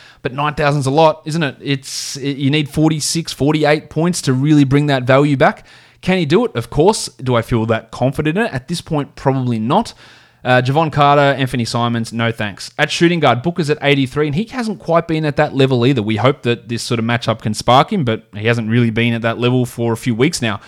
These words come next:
While Ty Jerome at thirty-five and C J McCollum at eight thousand, I don't think either of those guys are gonna do it. C J plays well, but then Damian comes back and it does impact him.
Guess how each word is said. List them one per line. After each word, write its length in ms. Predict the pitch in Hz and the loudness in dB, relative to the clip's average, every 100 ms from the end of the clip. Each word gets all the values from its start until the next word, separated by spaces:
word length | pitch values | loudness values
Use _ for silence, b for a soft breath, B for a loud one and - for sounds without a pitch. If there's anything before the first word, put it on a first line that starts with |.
| B B B | B B B
While 140 | 127 | -4
Ty 220 | 123 151 139 | 0 0 2
Jerome 420 | 123 120 123 120 | 2 2 2 -2
at 60 | 110 | -2
thirty-five 640 | 120 113 110 117 113 110 | -2 -2 -2 0 0 0
and 140 | 110 107 | -2 -4
C 120 | 127 | -2
J 120 | 110 | -2
McCollum 420 | 107 104 117 113 | -4 -4 -4 -2
at 80 | 110 | -2
eight 160 | 110 110 | -4 -4
thousand, 380 | 107 107 110 | -4 -2 -4
I 180 | 104 110 | -6 -6
don't 140 | 110 127 | -8 -8
think 300 | 123 120 - | -6 -6 -4
either 260 | 120 110 | -4 -2
of 60 | 104 | -4
those 240 | 104 107 | -6 -6
guys 320 | 104 104 104 104 | -6 -4 -4 -6
are 200 | 104 104 | -6 -6
gonna 220 | 107 104 | -8 -4
do 220 | 110 139 | 0 0
it. 80 | 127 | 0
C 160 | - | -2
J 260 | 127 127 120 B B | 2 2 2 B B
plays 240 | - 123 117 | 0 0 4
well, 200 | 165 135 | 4 4
but 100 | 127 | 2
then 160 | 117 | 0
Damian 340 | 113 120 127 117 | 2 2 2 0
comes 240 | 127 113 | -2 -2
back 260 | 107 117 117 | 0 -2 -2
and 120 | 110 | -8
it 60 | 104 | -6
does 160 | 101 | -6
impact 360 | 104 110 107 - | -4 -6 -6 -8
him. 160 | 90 | -14